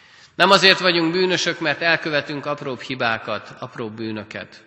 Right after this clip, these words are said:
Hanem azt mondja a Szentírás, hogy a bűn az egy állapot. Mégpedig az Istentől elszakadt embernek az állapota. Márpedig a bűneset következtében az ember elszakadt Istentől.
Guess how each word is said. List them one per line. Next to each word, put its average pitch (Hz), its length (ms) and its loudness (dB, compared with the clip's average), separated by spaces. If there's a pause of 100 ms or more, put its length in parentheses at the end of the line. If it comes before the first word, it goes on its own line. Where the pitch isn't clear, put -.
(1300)
Hanem 156 200 6
azt 170 200 8
mondja 143 240 4
a 127 60 6
Szentírás, 170 800 2
hogy 139 180 -4
a 120 120 -2
bűn 139 240 -2
az 139 160 -2
egy 117 160 -4
állapot. 98 640 -2 (1160)
Mégpedig 131 400 2
az 127 120 0
Istentől 113 520 -2
elszakadt 110 520 -4
embernek 104 460 -6
az 107 120 -8
állapota. 101 680 -8 (1000)
Márpedig 165 460 8
a 165 60 6
bűneset 165 460 6
következtében 160 840 2
az 131 140 0
ember 135 280 0
elszakadt 117 560 -4
Istentől. 107 640 -10